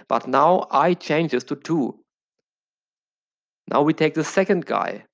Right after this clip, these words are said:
out of this matrix, which is, which are the, the, the exact returns across time of our second stock. And we do the same thing again. We regress this, this vector on this matrix here,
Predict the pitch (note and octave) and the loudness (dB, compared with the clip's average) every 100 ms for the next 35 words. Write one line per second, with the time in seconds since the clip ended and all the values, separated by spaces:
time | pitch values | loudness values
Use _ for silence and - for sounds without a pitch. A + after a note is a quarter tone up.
0 | _ _ - A#2 A2+ G#2+ G2+ A2 - - | _ _ -4 -2 -2 -4 -10 -10 -10 -8
1 | A#2+ A#2 A#2+ - C3+ C3+ C3+ A#2 B2 C3+ | -6 -6 -10 -6 -4 -2 -2 -2 -4 -6
2 | - - - - B2 - D#3 D#3+ F3+ - | -10 -12 -12 -10 -8 -2 0 0 -2 0
3 | C3+ C3 C3 - D3 - - E3 A#2 D#3 | 0 -2 -4 -2 -2 -2 -4 -4 -4 -6
4 | - - - - _ - C3 - C3 C3 | -14 -20 -20 -20 _ -4 -4 0 2 2
5 | B2+ F3 E3+ C#3+ - A2+ G2+ - _ _ | 0 -2 -2 -6 -6 -8 -8 -12 _ _
6 | _ - G#2+ A#2 A#2 - E3 F3 F3 F3 | _ -12 -6 -6 -4 -2 0 0 -2 0
7 | F3 G#2+ - _ _ _ - A2+ G#2+ A2 | 0 -2 -8 _ _ _ -6 -4 -4 0
8 | C#3+ F3+ - E3+ E3 - _ _ - C#3+ | 0 0 -2 -6 -6 -12 _ _ -6 -4
9 | - F3+ - A2+ A#2+ F3+ _ _ _ _ | -2 -6 -4 -2 -2 -4 _ _ _ _
10 | _ _ _ _ _ _ _ _ - C#3+ | _ _ _ _ _ _ _ _ -2 0
11 | D3+ D#3 - - _ _ _ C3 F3 D#3+ | 2 -2 -4 -14 _ _ _ -2 -2 -2
12 | C3+ - - G2+ F2 | -6 -6 -10 -10 -10